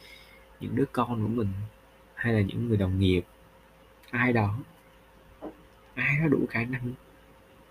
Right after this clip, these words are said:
sẽ kéo mình ra khỏi cái vũng lầy này và đi tiếp. Mình, nhưng mà mình nghĩ là mình chưa lún sâu đến thế. <laughs> Và thế là phải cố thôi nhờ.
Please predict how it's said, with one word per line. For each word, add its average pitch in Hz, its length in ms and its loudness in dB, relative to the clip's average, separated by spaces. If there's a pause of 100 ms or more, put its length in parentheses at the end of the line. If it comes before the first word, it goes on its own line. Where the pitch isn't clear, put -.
sẽ - 280 -2
kéo 104 220 2
mình 123 220 0
ra 107 140 2
khỏi - 280 -8
cái 113 140 -2
vũng 113 160 -2
lầy 92 220 2
này 87 260 -10
và - 120 -10
đi 101 200 4
tiếp. 139 120 4 (1700)
Mình, 92 260 -2 (1120)
nhưng 123 120 4
mà 104 240 4
mình 110 180 6
nghĩ 107 100 6
là 127 80 4
mình 110 220 6
chưa 123 80 12
lún 117 200 8
sâu 131 280 6
đến 127 160 6
thế. 117 320 0
<laughs> - 1600 -6
Và 110 460 4 (460)
thế 127 120 4
là 135 180 4 (2000)
phải 104 160 -12
cố 107 220 -2
thôi 123 260 0
nhờ. 104 160 2